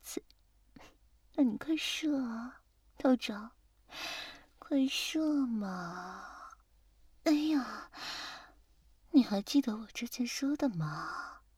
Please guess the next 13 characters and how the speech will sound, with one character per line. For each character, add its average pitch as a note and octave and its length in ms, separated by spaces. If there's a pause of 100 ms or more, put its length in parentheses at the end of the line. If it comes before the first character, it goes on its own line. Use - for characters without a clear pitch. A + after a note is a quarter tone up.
(320)
<laughs> - 2000
那 - 880 (160)
你 A#3+ 160
可 - 160
以 C4 180
去 D4+ 300
死 - 280
了， - 520 (1200)
在 - 220
舒 D4 300
服 - 160
中 B3+ 160
死 - 260